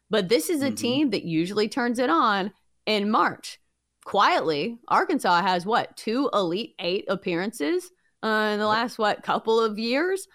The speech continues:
Speaker 1: So Eric Musselman, we know, can get his team going, a very athletic team, um, led by, uh, just, uh, Ricky Council, one of the better players in the S E C. So you look at Arkansas,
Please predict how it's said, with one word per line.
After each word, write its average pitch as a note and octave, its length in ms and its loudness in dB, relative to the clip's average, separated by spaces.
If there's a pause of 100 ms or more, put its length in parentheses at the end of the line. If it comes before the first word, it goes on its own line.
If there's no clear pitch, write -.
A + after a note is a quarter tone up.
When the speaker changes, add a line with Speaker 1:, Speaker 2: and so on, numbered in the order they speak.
(240)
Speaker 1:
So G3+ 340 2
Eric A3+ 300 0
Musselman, A#3 600 -2
we E3+ 100 -2
know, F#3+ 260 0
can F3+ 180 -6
get F3+ 140 -2
his E3 140 -2
team F#3 240 -6
going, F3 340 -2
a E3 180 -4
very G#3+ 420 0
athletic E3+ 500 -2
team, F#3 400 -4 (300)
um, F3 520 0
led F3 640 0
by, D#3+ 640 -2 (340)
uh, E3+ 280 0
just, E3 320 -8
uh, F3+ 160 2
Ricky G#3+ 320 -2
Council, A3+ 640 -6
one F#3 120 -2
of F#3 40 0
the F3+ 80 -2
better F#3+ 180 0
players F3 400 -2
in F3 180 -6
the E3 160 -4
S D3 280 -8
E D3+ 80 -6
C. D#3 360 -8 (140)
So - 100 -10
you F#3 120 0
look A3 120 -2
at G3 140 -2
Arkansas, C4+ 680 0